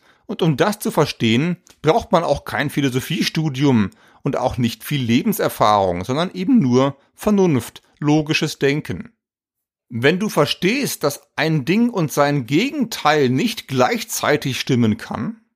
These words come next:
dann hast du gute Chancen auf Menschenwürde. Die kritische Frage lautet natürlich,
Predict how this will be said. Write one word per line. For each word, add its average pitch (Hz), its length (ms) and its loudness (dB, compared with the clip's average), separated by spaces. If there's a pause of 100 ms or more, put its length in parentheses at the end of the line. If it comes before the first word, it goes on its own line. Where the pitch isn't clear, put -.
(600)
dann 285 200 2
hast 285 240 0
du 139 80 0
gute 127 300 -2
Chancen 117 540 2
auf 113 220 -8
Menschenwürde. 123 1040 0 (1900)
Die 175 60 -2
kritische 247 460 0
Frage 135 420 4
lautet 147 360 0
natürlich, 156 540 -2